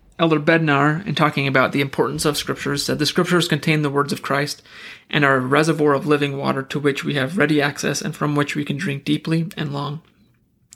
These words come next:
You and I must look to c-, and come unto Christ, who is the foundation of living waters.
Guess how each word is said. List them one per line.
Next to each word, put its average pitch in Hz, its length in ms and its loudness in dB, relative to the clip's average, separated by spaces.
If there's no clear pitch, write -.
You 170 160 4
and 160 80 4
I 160 120 2
must 156 320 2
look 151 240 -2
to 165 100 -4
c-, - 260 -10
and 151 200 -6
come 156 200 0
unto 143 160 -4
Christ, 139 420 -6
who 170 120 4
is 160 100 4
the 151 80 2
foundation 151 680 2
of 170 140 2
living 147 300 2
waters. 143 420 -4